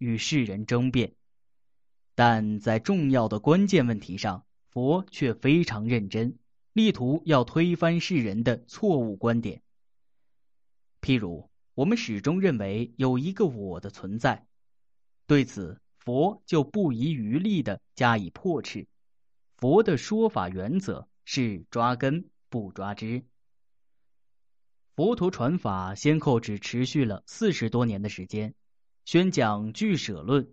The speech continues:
与十轮金刚中间相隔的年头也只有三十多年。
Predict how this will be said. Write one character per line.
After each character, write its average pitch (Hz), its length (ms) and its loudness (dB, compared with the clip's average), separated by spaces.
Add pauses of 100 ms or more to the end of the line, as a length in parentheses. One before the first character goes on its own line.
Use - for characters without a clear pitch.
(140)
与 120 280 0
十 127 320 0
轮 131 260 0
金 156 260 -2
刚 156 320 2
中 156 220 -2
间 151 200 0
相 165 320 -2
隔 113 160 -4
的 131 80 2
年 120 260 0
头 120 380 -2 (180)
也 113 200 -2
只 131 180 -2
有 92 180 -2
三 151 300 -2
十 123 140 -4
多 104 160 -4
年。 85 240 -10